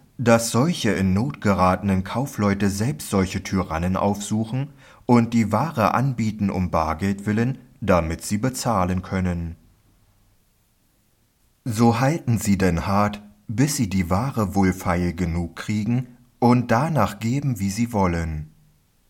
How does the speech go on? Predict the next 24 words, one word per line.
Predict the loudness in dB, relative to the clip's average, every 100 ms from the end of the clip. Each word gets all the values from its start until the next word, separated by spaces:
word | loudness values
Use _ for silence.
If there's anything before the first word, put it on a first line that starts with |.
| _ _ _ _ _ _ _ _ _ _ _ _ -12
Solche | -4 2 2 2 -2
Finanzer | -2 0 2 4 2 0 2
nennt | 4 4 4
man | 2 2
die | -2
Gurgelstecher | 0 0 0 -2 -2 -2 0 0 2
oder | 2 0
Kehlenstecher. | 0 -2 0 2 0 0 -2 0 0 0 0 -6 _ _ _ _ -20 -20 _ -8
Sie | 0 2 2
werden | 0 2 2
aber | 2 4 4
für | 2 -2 -2
große, | -2 -2 -2 -2
geschickte | -2 -2 -2 -2 -2 0
Leute | 2 2 0 -2
gehalten. | -2 0 -2 -2 -4 -4 -6 -6 -12 _ _ _ _ _ _ _ _ _ _ _ _ _ _ _ _ _ _ _ 0
Ebenfalls | 2 2 0 0 2 2 2 -2
ist | -4 -2 0
auch | 0
das | 0 -4 -4 -2
ein | 0 0
Griff | 0 -2 -2
des | -4 -2 -2
Eigennutzes, | -2 0 0 0 -2 0 0 -2